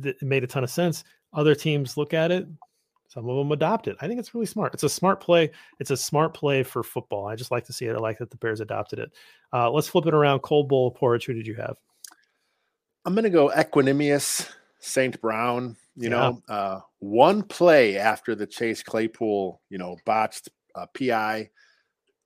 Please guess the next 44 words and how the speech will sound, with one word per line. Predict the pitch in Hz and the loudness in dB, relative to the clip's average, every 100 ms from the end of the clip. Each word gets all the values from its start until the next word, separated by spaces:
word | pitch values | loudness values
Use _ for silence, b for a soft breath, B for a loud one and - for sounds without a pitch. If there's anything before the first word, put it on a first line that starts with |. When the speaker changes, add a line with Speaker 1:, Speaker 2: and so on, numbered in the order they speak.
| _ - | _ -18
Speaker 2:
perfect | - 170 165 160 - | 2 4 4 -4 -4
out | 113 107 117 | -2 -2 -2
route | 110 110 | -2 -2
to | - | -4
the | 98 | -8
sideline. | - 127 131 127 127 127 | 0 4 4 4 0 -2
Justin | 104 113 - 104 | -2 -4 -4 -12
Fields | 123 120 101 | -6 -6 -4
delivers | 110 113 117 107 | -4 -2 -2 -4
a | 107 | -6
strike, | - - 123 120 117 - _ _ _ _ | -10 0 2 2 -2 -20 _ _ _ _
hit | - 165 | -2 0
him | 139 | 0
right | 107 101 123 156 | -2 4 6 6
in | 156 | 2
the | 156 | -2
hands. | 120 120 113 113 101 | -4 -4 -4 -4 -6
It | 104 | 0
would | 165 | 2
have | 175 | 2
been | 151 | 0
a | |
first | 127 127 120 - | -2 0 -2 -2
down, | 104 90 90 87 87 _ _ _ _ _ _ - | -6 -6 -8 -12 -16 _ _ _ _ _ _ -8
but | 107 | -6
he | |
dropped | 101 - - - | -6 -8 -12 -14
it. | - | -16
I'm, | 80 104 | -14 -14
I'm | 98 104 | -14 -14
sure | - 127 | -8 -6
he | 113 | -6
felt | - 113 - | -6 -8 -2
horrible | 113 117 110 | 0 0 2
after | 110 - | 0 -2
the | 110 | -8
game. | 107 | -4
I | |
didn't | 104 98 | -4 -6
catch | - 104 | -8 -8
his | 98 | -8
post-game | - 110 - 98 95 | -12 -12 -10 -12 -10
comments, | - 107 110 107 - | -4 -4 -4 -8 -6
but | 107 101 | -6 -6